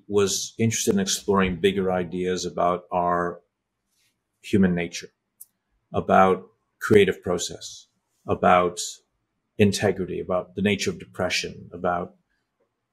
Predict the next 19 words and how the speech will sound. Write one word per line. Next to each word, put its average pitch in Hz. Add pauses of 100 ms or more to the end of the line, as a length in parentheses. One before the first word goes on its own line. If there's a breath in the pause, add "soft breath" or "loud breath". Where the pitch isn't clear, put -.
(100)
the 98
nature 104
of 87
relationships, 90
all 120
the 127
things 107
I 95
would 92
subsequently 95
go 92
on 92
to 92
explore 92
as 90
a 87
writer 90
and 87
director. 95